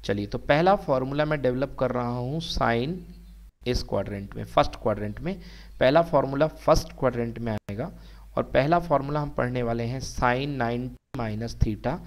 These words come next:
या इसी को हम बोलते हैं sine pi by टू minus theta।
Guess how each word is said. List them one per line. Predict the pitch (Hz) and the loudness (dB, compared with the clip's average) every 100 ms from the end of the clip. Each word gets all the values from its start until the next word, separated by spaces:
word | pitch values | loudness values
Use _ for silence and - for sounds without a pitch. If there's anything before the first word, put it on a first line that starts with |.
| - - - - | -16 -20 -20 -4
या | 120 - | -2 -2
इसी | 127 160 | -2 -2
को | 165 | 0
हम | 156 143 | 0 0
बोलते | 127 123 135 | 0 0 0
हैं | 139 139 | -2 -4
sine | - 117 104 98 135 - - - - - - - - - - - - - - 107 | -2 0 0 -2 -6 -8 -12 -18 -20 -20 -20 -20 -20 -20 -20 -18 -16 -14 -2 2
pi | 104 107 | 6 4
by | 117 - | 4 0
टू | 147 190 - - - - - 107 | -2 -2 -6 -14 -16 -16 -12 -8
minus | 92 92 101 | -6 -4 -2
theta। | - - - | -2 -2 -8